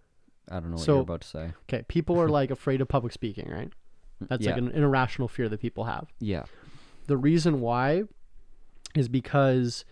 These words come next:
Speaker 2: people would, um, before you got exiled, you would, like, be able to explain your case or something.
Speaker 1: Hmm.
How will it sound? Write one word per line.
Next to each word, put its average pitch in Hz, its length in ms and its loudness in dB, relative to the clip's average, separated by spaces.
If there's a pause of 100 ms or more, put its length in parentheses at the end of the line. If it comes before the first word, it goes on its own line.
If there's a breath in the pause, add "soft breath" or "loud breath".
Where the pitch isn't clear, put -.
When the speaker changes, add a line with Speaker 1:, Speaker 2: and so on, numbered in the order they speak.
(360 soft breath)
Speaker 2:
people 151 540 2
would, 123 800 0 (560)
um, 123 580 0 (380)
before 151 400 4
you 147 240 6
got 131 240 2
exiled, 131 800 -2 (560)
you 131 240 2
would, 127 160 4
like, 120 280 -2
be 131 180 4
able 120 200 0
to 117 520 0 (1000)
explain 135 480 0
your 113 140 -2
case - 640 -6 (1800)
or 131 140 4
something. - 580 -4 (160)
Speaker 1:
Hmm. 95 200 -2